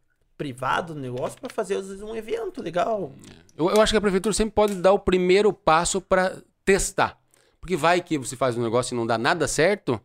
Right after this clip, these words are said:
Speaker 2: tá, pelo menos a prefeitura,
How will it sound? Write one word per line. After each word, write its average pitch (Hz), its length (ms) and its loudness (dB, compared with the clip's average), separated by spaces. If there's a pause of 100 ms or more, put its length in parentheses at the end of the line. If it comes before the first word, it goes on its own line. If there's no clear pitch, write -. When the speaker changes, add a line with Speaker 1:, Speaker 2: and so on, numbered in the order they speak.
(360)
Speaker 2:
tá, 214 120 -6
pelo 117 140 -4
menos 127 120 -2
a 156 60 0
prefeitura, 151 1400 0